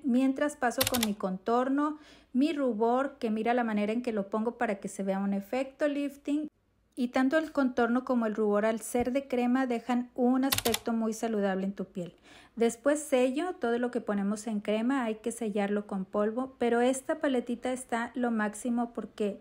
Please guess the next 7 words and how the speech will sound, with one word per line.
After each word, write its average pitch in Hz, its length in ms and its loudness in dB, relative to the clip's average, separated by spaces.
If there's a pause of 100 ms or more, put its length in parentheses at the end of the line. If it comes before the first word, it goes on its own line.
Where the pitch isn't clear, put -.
(160)
deja 233 300 0
un 254 120 2
acabado 220 520 2
muy 220 320 2
natural, 220 560 0
nada 214 300 -2
polvoso. 196 680 -2